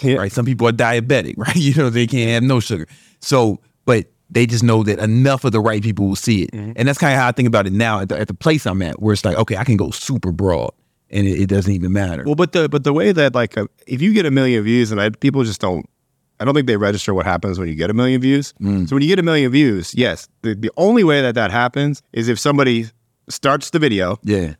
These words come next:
Speaker 1: and then watches it till the end.
Speaker 2: Mm.
Speaker 1: So fifty percent of the people that do that,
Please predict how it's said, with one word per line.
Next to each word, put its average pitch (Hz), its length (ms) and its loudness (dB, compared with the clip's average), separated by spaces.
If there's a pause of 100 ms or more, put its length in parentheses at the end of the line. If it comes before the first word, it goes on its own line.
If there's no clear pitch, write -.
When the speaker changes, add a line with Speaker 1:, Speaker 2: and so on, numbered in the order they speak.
(140)
Speaker 1:
and 113 100 0
then 107 80 0
watches 107 380 -2
it 104 100 -4
till 104 140 0
the 98 120 0
end. - 220 -12 (380)
Speaker 2:
Mm. 98 320 0 (100)
Speaker 1:
So 131 220 2
fifty 185 360 0
percent 160 300 0
of 143 80 0
the 123 60 2
people 127 220 -2
that 98 180 0
do 113 160 2
that, 160 320 0